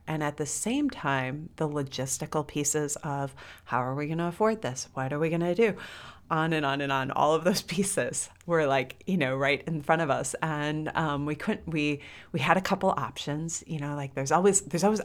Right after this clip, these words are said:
options. Sometimes we don't see them right away, but we had a couple options. And so we were kinda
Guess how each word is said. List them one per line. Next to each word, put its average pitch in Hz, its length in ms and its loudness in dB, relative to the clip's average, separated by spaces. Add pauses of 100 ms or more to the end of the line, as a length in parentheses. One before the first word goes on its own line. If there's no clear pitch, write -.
options. 139 600 -2
Sometimes 160 400 -4
we 160 80 -2
don't 151 180 -2
see 156 240 0
them 147 180 -2
right 139 140 -2
away, 131 320 -6
but 160 160 -8
we 147 60 -10
had 151 140 -6
a - 60 -12
couple 175 240 -4
options. 139 540 -4
And 143 100 -8
so 147 140 -4
we 147 80 -6
were 151 60 -10
kinda 185 340 -2